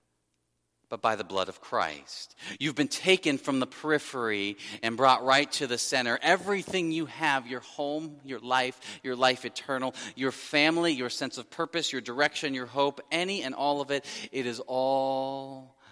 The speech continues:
a gift if you really do remember." And this really starts to get at the point of honest remembrance invited in Sabbath keeping. It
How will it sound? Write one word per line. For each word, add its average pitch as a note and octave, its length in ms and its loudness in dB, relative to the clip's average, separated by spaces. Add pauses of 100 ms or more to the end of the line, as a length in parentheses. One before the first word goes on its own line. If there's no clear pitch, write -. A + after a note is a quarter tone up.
(480)
a A#2 80 -10
gift G2 720 -10
if G2 180 -16
you F#2+ 140 -12
really F#2+ 400 -10
do F2 540 -14
remember." D#2 760 -18 (3000)
And A#2+ 160 -6
this F3+ 240 -6
really C3 240 -2
starts G#2+ 360 -4
to G2+ 60 -16
get G2 140 -4
at F#2 80 -10
the - 80 -16
point G2 400 -12
of E2+ 120 -20 (120)
honest F#2 400 -10
remembrance E2+ 640 -12
invited F2 500 -8 (300)
in E2 140 -16
Sabbath E2+ 480 -4
keeping. E2 400 -14 (440)
It E3+ 240 -6